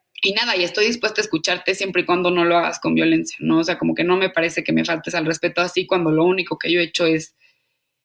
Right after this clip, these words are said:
como tra-, traer lo mejor de mí a ustedes, ¿no? Y justamente por, por ver, por el bien de todos ustedes. Entonces, pues nada, me acerqué a la directora, hablé con ella como de lo que estaba pasando. Obviamente,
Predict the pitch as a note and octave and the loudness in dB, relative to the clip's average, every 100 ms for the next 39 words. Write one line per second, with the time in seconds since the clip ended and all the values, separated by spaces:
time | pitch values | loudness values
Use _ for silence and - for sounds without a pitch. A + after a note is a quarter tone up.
0 | _ - E3 D#3+ D#3+ F#3 - - F#3 F#3 | _ -2 -2 0 -2 -2 -4 -6 0 2
1 | G3+ F#3+ F#3+ F#3 F3+ - - G#3+ F3 F3 | 2 2 4 4 4 2 2 0 2 0
2 | F#3+ F#3+ F#3+ G3+ F#3+ F3+ F3 - G#3 D#3 | 2 2 -2 -2 -2 0 -2 -2 0 0
3 | D#3 D#3+ D#3 E3 E3 - E3+ F3+ F3 F3 | -2 -2 0 0 0 -4 -2 0 0 -2
4 | - D#3+ - - - _ - F3+ F#3 F#3+ | -2 -2 -2 -4 -8 _ -2 0 2 2
5 | F#3+ F#3+ F#3 G#3 F3 E3+ F3+ F3+ F3 G3+ | 4 2 2 0 2 2 0 -2 -2 0
6 | F#3 - - F3+ E3 D#3+ - _ - - | 0 0 -4 0 0 0 -4 _ -20 -20
7 | - _ _ _ _ _ _ - F#3+ - | -20 _ _ _ _ _ _ -4 -2 0
8 | A#3 B3 G#3+ F3+ E3+ F3+ - G3 G3 G3+ | 0 2 0 -2 -2 -2 0 2 2 2
9 | G3 F#3 F3+ - G#3 F#3+ F#3 F3+ F3+ - | 2 2 0 0 0 2 2 2 2 0
10 | F#3 F#3 F3+ F2 E2 E2 E2 F2 - F#3 | -2 -2 -2 -2 0 0 -2 -4 -2 -2
11 | E3+ E3+ F#3+ F#3 F3 E3+ F3 F3 F3+ E3+ | -2 -2 0 0 2 2 2 2 0 0
12 | F3+ F3+ F3 D#3 | 2 4 2 0